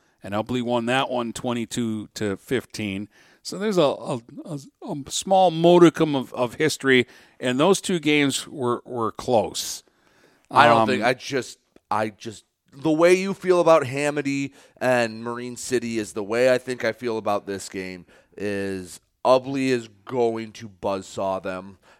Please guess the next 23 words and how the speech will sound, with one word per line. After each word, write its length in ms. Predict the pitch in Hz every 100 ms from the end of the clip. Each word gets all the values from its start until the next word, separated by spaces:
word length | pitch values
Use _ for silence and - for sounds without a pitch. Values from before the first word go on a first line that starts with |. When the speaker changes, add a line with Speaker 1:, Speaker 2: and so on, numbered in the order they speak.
| _
Speaker 2:
and 640 | 104 104 101 101 95 90 82 _ _ _ _ _ _ _
maybe 340 | 104 127 135
Seminary 580 | 147 - 147 147 143 143
scores 300 | 131 165 147
a 80 | 131
touchdown 580 | 131 139 - 131 120 104
early, 480 | 113 127 135 135 131 - _
so 240 | - 117
it's 140 | 98 - _
fourteen 600 | _ 147 165 175 - 175
to 60 | 160
seven 380 | - 160 156 156
after 320 | 151 151 143
one, 240 | 127 151
and 80 | 165
you 80 | 127
go, 180 | 104 98
"Ooh, 800 | 147 180 285 302 196 165 151 135
interesting." 1600 | 139 208 294 - 185 165 - 156 160 160 156 156 151 147 143 139
No, 220 | 135 123
it's 180 | 113 -
not. 200 | 92 -
<laughs> 40 | _